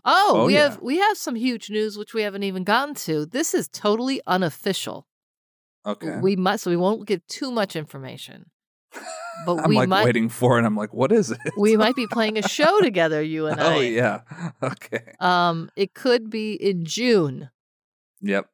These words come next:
Speaker 1: So gonna have to dust off that guitar and the piano, and, um, we
Speaker 2: I
Speaker 1: could
Speaker 2: know.
Speaker 1: be,
Speaker 2: How
Speaker 1: we
Speaker 2: do
Speaker 1: might
Speaker 2: you
Speaker 1: be
Speaker 2: play
Speaker 1: playing
Speaker 2: again?
Speaker 1: a show. Yeah.
Speaker 2: <laughs>
Speaker 1: So that's,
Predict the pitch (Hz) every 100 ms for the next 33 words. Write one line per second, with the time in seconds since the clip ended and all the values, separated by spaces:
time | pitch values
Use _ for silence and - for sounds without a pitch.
0 | - - 170 165 170 180 170 151 165 185
1 | - 185 185 180 165 151 170 214 - 185
2 | 175 190 170 160 139 - 160 185 202 147
3 | 139 143 - _ - _ _ _ _ -
4 | _ - 156 156 147 147 151 147 143 139
5 | 151 - _ _ _ _ _ _ _ _
6 | _ _ - - 110 131 127 180 107 117
7 | 131 143 151 147 151 151 156 156 156 143
8 | 139 151 185 202 143 - - - _ _
9 | _ - 180 - 170 185 208 - - -